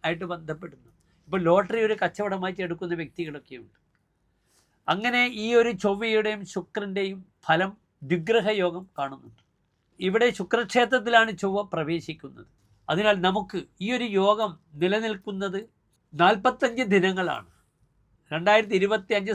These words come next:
സെപ്റ്റംബർ പതിമൂന്ന് മുതൽ ഒക്ടോബർ ഇരുപത്തേഴ് വരെയുള്ള നാൽപത്തഞ്ച് ദിനങ്ങളാണ് ഈ ചൊവ്വ തുലാം രാശിയിൽ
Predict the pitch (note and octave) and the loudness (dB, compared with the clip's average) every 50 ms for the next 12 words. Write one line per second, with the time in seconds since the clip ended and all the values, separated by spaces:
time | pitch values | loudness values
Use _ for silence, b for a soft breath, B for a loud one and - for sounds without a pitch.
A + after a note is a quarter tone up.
0 | - - E3+ - - G#3 G3+ A3 G3+ E3 - F#3 E3+ F#3 F#3+ G3 A3 G3 G3+ F#3+ | -2 -4 -4 -4 -4 -4 -2 -2 -2 -2 -2 -2 0 0 -2 -2 -4 -6 -6 -6
1 | G3 F#3+ F#3+ F3+ E3 - - D3+ D3 - _ - G#3+ G#3+ G3 G#3+ - - E3+ F3+ | -6 -6 -6 -8 -8 -8 -10 -10 -10 -6 _ 2 2 4 2 0 -2 -4 -2 -2
2 | F#3 G#3 A3 G#3+ - _ A3+ A3+ A3+ A3+ A#3 A3 G3+ F#3+ F#3 F#3+ F#3+ F#3 F#3 F#3 | 0 0 -2 -2 0 _ 6 6 6 6 6 4 4 2 2 2 0 0 0 -2
3 | F#3 E3+ E3 D#3+ F3 F3+ F3+ - G#3+ G3 _ - G#3+ G#3 G#3 G#3 A#3 F#3 F3+ F3+ | -2 0 0 0 0 0 -2 -4 -6 -4 _ -2 -2 -2 -2 -4 -2 0 0 2
4 | F3+ F#3+ F#3+ G3 G3+ G#3+ G#3+ G3 F3 E3+ F3+ G3 G3+ F#3 E3+ - _ _ _ _ | 2 0 -2 -2 0 2 4 4 4 4 4 2 0 -4 -6 -10 _ _ _ _
5 | _ _ _ D#3+ G3+ A3+ F#3+ - G3 F#3 F3+ F#3 G3 G3 G3+ - _ _ _ _ | _ _ _ -6 -6 -6 -4 -2 0 0 2 2 0 -2 -4 -6 _ _ _ _
6 | _ _ _ _ - D#3+ D#3+ F3+ G3+ G#3+ F#3+ F#3 F3+ E3 D#3 - E3+ E3+ | _ _ _ _ -4 0 2 2 2 2 2 2 2 2 0 -2 -4 -6